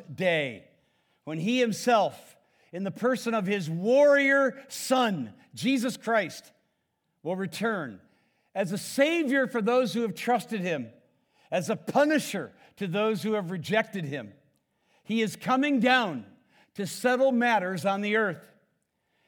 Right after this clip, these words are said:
and destroy his enemies, deliver his saints,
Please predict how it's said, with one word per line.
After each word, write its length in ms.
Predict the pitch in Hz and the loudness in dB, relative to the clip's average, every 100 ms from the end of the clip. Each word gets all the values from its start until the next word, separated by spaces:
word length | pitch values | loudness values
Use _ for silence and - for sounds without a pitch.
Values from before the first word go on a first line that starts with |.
| _ - | _ -12
and 120 | 165 | -6
destroy 600 | 185 - - 254 262 254 | -6 -6 0 4 6 4
his 200 | 226 202 | 2 2
enemies, 600 | 233 226 196 143 - - _ _ _ _ - | 2 0 -4 -6 -12 -20 _ _ _ _ -8
deliver 640 | 196 208 262 233 208 135 - | -4 4 4 4 -2 -4 -12
his 180 | - 208 | -8 -6
saints, 640 | - 240 220 170 - - | 0 0 0 -4 -12 -14